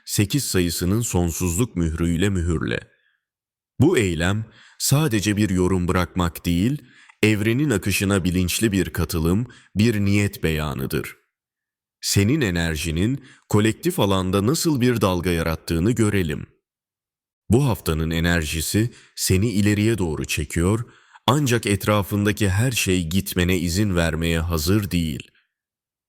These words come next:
Sen evrimleşiyorsun ve kozmik akıntılar seni ileriye iterken yakın ilişkilerin yönünü şaşırmış hissedebilir. Havadaki o ağırlık, ani yorgunluk,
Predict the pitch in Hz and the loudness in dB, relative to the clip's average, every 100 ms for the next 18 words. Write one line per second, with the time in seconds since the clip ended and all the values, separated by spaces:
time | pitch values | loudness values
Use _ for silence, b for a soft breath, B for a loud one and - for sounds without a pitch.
0 | _ _ _ - 120 143 107 85 82 78 | _ _ _ 0 2 2 0 0 0 0
1 | 78 - 113 117 82 - 95 127 B B | -2 0 0 0 -2 -2 -2 -2 B B
2 | - 117 - 101 92 135 120 87 85 76 | 0 0 2 0 0 0 0 -2 -2 -4
3 | 76 80 104 131 b b - - 104 131 | -2 0 0 -2 b b -8 0 2 2
4 | 104 98 98 107 107 87 101 110 95 85 | 0 2 2 2 0 -2 -2 -2 -2 -2
5 | 82 85 b b b b b - 104 95 | -2 -4 b b b b b 0 2 2
6 | 143 101 82 78 - 87 90 85 85 82 | 0 0 -2 -2 0 0 2 0 0 0
7 | 80 87 104 B B - - 92 - 82 | 2 2 0 B B -4 0 0 0 -2
8 | 85 82 - 82 - 85 80 82 80 76 | -2 -4 -4 -6 -4 -2 0 0 0 -2
9 | 60 - _ _ _ _ _ _ _ _ | -4 -10 _ _ _ _ _ _ _ _
10 | _ _ _ _ - 95 95 98 - 104 | _ _ _ _ 0 2 2 0 0 -2
11 | 98 B _ - 120 - 82 80 73 58 | -2 B _ 0 0 0 -2 -2 -4 -6
12 | 62 - - _ _ _ _ 101 101 101 | -8 -10 -16 _ _ _ _ 2 2 2
13 | 113 113 85 73 58 64 64 82 - | 0 0 -2 -4 -6 -6 -4 -4 -4